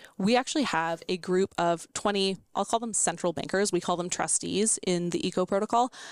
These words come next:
Um, and they enact monetary policy on chain every two weeks. So what that means is we've got this group of twenty people.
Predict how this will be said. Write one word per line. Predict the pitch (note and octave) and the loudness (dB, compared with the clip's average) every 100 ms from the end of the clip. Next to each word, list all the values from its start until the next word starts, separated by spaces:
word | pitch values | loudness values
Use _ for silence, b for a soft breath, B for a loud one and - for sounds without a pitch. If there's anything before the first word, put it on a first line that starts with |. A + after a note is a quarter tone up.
| B - | B 0
Um, | F#3+ F3+ F3 - - | 2 2 0 -6 -4
and | A3+ G3+ | -2 0
they | G#3 | 0
enact | B3+ F#3+ D#3+ - F#3+ | 2 0 -4 -4 0
monetary | F3 E3+ F#3 F3 | 2 2 2 0
policy | E3+ F3+ F3+ - A#3+ A#3 - | 2 0 0 0 0 0 0
on | F#3 F3+ | 0 0
chain | F3+ F#3 - A#3+ D4 _ _ | -2 -2 -2 -2 -4 _ _
every | G3+ F3+ E3 | -2 -2 -4
two | D#3+ | -4
weeks. | - - - - b b b | -2 -4 -4 -6 b b b
So | G3+ | 2
what | G#3+ | 4
that | A#3+ | 2
means | G3+ F3+ | 2 0
is | E3+ | 0
we've | G#3+ | 0
got | D#4+ | 0
this | C#4 B3+ | 0 2
group | F#3+ F3 | 2 0
of | F3 | -2
twenty | F3+ E3+ | -2 -4
people. | - - - | -4 -6 -6